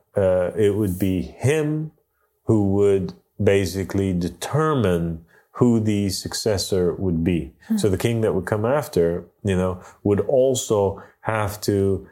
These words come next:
Speaker 1: uh, be the, you know, he could come from any level in society. He could, even the next king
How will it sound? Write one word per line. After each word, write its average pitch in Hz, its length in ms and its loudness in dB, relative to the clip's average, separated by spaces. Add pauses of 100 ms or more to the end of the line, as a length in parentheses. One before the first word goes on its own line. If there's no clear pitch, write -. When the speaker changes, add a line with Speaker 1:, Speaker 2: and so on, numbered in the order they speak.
(200)
Speaker 1:
uh, 92 320 2
be 98 540 0
the, 98 680 -2
you 110 140 0
know, 92 120 2
he 101 120 0
could 107 160 -2
come 123 200 0
from 98 220 -4
any 117 240 0
level 85 340 0
in 82 60 -2
society. 78 560 -4
He 85 100 -2
could, 92 160 0
even 104 260 -2
the 92 120 2
next 104 480 -4
king 92 420 -2